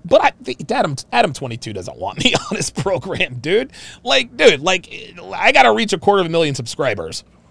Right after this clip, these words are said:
before I can start, before I can start requesting that kind of stuff, <laughs> man. <laughs> I'd love to go on Adam twenty-two. I like him. I think he's a cool guy, but I'm not a, I'm not big enough yet. Uh, at this rate, I'll get to, uh,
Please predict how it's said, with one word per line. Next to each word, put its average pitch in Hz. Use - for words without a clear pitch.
before 156
I 151
can 135
start, 139
before 151
I 143
can 131
start 127
requesting 120
that 110
kind 90
of 82
stuff, -
<laughs> -
man. 185
<laughs> 247
I'd 220
love 262
to 190
go 165
on 147
Adam 143
twenty-two. 147
I 196
like 240
him. 143
I 147
think 190
he's 156
a 139
cool 160
guy, 135
but 139
I'm 156
not 110
a, 87
I'm 151
not 113
big 90
enough 82
yet. 78
Uh, 104
at 139
this 254
rate, -
I'll 175
get 185
to, 165
uh, 151